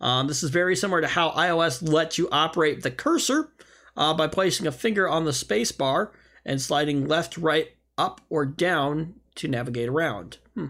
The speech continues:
I didn't know you could do that. Um, okay, cool. Awesome. I kind of over all this.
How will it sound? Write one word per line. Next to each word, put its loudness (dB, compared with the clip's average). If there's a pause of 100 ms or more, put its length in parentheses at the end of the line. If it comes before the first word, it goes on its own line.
I -10
didn't -6
know -6
you -6
could -8
do -4
that. -8 (760)
Um, -6 (180)
okay, -2
cool. -2 (160)
Awesome. 0
I -6
kind -2
of 0
over -2
all -4
this. -8